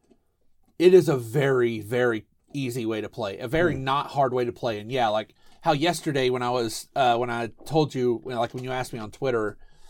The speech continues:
Speaker 1: uh, how I like it, and I was saying I was having problems with the combat. Within thirty minutes, I got a sniper rifle, and I no longer had problems with, I got the
Speaker 2: <laughs>
Speaker 1: hunting rifle,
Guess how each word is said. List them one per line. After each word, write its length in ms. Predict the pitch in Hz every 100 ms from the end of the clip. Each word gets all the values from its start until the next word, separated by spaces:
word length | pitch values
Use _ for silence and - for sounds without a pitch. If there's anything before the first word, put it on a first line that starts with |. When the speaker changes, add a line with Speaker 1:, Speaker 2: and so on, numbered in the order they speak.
| - - - - - _ _
Speaker 1:
uh, 180 | 139 127
how 200 | 101 143
I 40 | 123
like 220 | 131 139
it, 40 |
and 80 | 110
I 40 | 120
was 80 |
saying 200 | - 165
I 60 | 160
was 80 | 131
having 200 | 151 135
problems 300 | - 131 120
with 100 | 117
the 60 | -
combat. 480 | 202 240 123 98 - - - _ _ _ _ _ _ _ _ - - - - - - - - - - - _ _ _ _ _ _ - - -
Within 720 | 156 190 - 190 190 190 175 - - -
thirty 300 | 196 214 214
minutes, 420 | 185 208 214 -
I 140 | - 160
got 180 | 160 147
a 40 |
sniper 400 | 139 - 151 139
rifle, 360 | 123 117 - 120
and 100 | 117
I 60 | 113
no 180 | 120 127
longer 300 | 123 123 117
had 200 | 117 -
problems 480 | 135 113 101 101 113
with, 140 | 107
I 140 | 190
got 200 | 151 185 180
the 80 |
Speaker 2:
<laughs> 120 | 180 165
Speaker 1:
hunting 260 | 170 180
rifle, 480 | 185 196 190 233 240